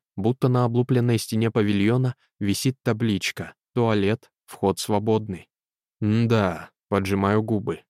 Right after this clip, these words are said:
«приехали». От былой радости не остаётся и следа, а суровая реальность бьёт под дых. Вот она, моя жизнь. «Да не обращай внимания».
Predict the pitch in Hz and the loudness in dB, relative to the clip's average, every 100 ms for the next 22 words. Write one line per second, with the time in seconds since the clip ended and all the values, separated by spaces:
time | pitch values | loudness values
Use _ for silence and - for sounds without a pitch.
0 | _ _ 110 113 117 92 - 90 80 - | _ _ 0 2 2 0 -2 -6 -6 -12
1 | _ _ _ _ _ _ - 95 98 98 | _ _ _ _ _ _ -4 -2 2 4
2 | 113 131 127 127 - - 123 117 - 107 | 4 4 2 2 0 0 2 2 0 2
3 | 110 - - 107 - 98 101 113 110 - | 2 2 0 -2 -2 0 2 2 -2 -6
4 | _ 101 - 110 123 123 117 110 123 123 | _ -4 0 2 2 2 2 2 2 2
5 | 117 104 101 107 123 - 107 107 104 85 | 0 0 0 2 0 -2 -2 0 0 -2
6 | - _ _ _ 90 95 104 104 95 92 | -6 _ _ _ -6 -2 -2 -2 -4 -4
7 | 95 107 95 95 95 85 82 73 _ _ | -2 -2 -4 -6 -6 -8 -14 -16 _ _
8 | _ _ _ _ _ 131 131 131 127 123 | _ _ _ _ _ 2 4 4 2 0
9 | - 123 110 113 113 104 95 82 | 2 0 0 -2 0 -2 -6 -12